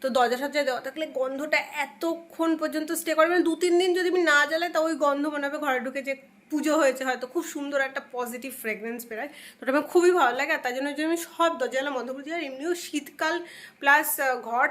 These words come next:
ঠান্ডা এত থাকে, মানে মেঝেতে সত্যি কথা বলতে জুতো না পরে পা দিলে মনে হয় যে বরফের ওপর থেকে আমি হাঁটাচলা করছি। তো আমার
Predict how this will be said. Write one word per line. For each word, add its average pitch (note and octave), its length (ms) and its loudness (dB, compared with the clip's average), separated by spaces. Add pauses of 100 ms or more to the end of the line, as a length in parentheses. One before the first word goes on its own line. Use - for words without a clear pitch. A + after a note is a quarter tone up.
ঠান্ডা B3 400 -2
এত C#4+ 160 0
থাকে, C#4 400 -6
মানে C4 260 -2
মেঝেতে B3+ 600 -4
সত্যি A#3+ 320 -10
কথা B3+ 140 -6
বলতে C#4 240 -6
জুতো A#3+ 300 -8
না B3 220 -4
পরে C4 300 0
পা A#3 380 0
দিলে C4 180 -4
মনে B3+ 180 -2
হয় C#4 160 -2
যে D4 100 -8
বরফের A#3+ 520 -2
ওপর C#4+ 180 -6
থেকে D4+ 280 -8
আমি D#4 140 -2
হাঁটাচলা A#3+ 460 -4
করছি। G#3+ 440 -10 (420)
তো C4+ 60 0
আমার C4 280 6